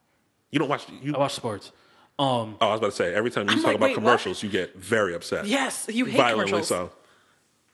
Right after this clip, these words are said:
Speaker 2: Aunt Jemima. I guess they, they, they got chicken and waffles now at
Speaker 1: I did
Speaker 2: K F C.
Speaker 1: hear about this.
Speaker 3: And
Speaker 1: Another
Speaker 3: they're
Speaker 1: bad
Speaker 3: using
Speaker 1: idea.
Speaker 3: Aunt Jemima syrup?
Speaker 2: Yes.
Speaker 3: I'm about to put syrup on the waffles I'm making when I get home.
Speaker 1: Mm-hmm.
Speaker 3: I'm real excited.
Speaker 1: Mm-hmm.
Speaker 3: I'm making Belgian waffles.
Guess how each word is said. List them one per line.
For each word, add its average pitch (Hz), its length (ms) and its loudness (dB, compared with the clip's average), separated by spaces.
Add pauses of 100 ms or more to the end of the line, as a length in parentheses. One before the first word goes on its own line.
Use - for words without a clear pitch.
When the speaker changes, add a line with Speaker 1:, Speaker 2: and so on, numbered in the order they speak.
(1160)
Speaker 2:
Aunt 147 180 0
Jemima. 127 460 -2 (220)
I 120 100 -6
guess 131 200 -4
they, 120 220 -4
they, 131 220 -4
they 127 140 -6
got 127 160 0
chicken 143 240 0
and 127 80 0
waffles 123 420 2
now 98 260 -10 (340)
at 131 140 -10
Speaker 1:
I 120 100 4
did 120 80 2
Speaker 2:
K 113 40 4
F 110 60 0
C. 113 60 2
Speaker 1:
hear 104 60 4
about 95 240 -2
this. 82 340 -6 (260)
Speaker 3:
And - 120 2
Speaker 1:
Another 170 160 2
Speaker 3:
they're 175 100 0
Speaker 1:
bad 165 60 -2
Speaker 3:
using 170 120 -2
Speaker 1:
idea. 165 140 -4
Speaker 3:
Aunt 170 80 -2
Jemima 165 300 -6
syrup? 196 280 -8 (760)
Speaker 2:
Yes. 120 540 -8
Speaker 3:
I'm 165 120 -4
about 156 260 -2
to - 60 -12
put - 80 -10
syrup 143 220 -6
on 139 80 -6
the 131 60 -10
waffles 127 320 -6
I'm 127 120 -14
making 127 220 -16
when 127 100 -14
I 127 40 -14
get 127 120 -18
home. 123 220 -20 (120)
Speaker 1:
Mm-hmm. 87 280 -10 (380)
Speaker 3:
I'm 131 240 -16
real 135 140 -12
excited. 131 520 -16
Speaker 1:
Mm-hmm. 92 320 -8 (120)
Speaker 3:
I'm 139 60 -14
making 143 240 -12
Belgian 139 280 -10
waffles. 135 400 -14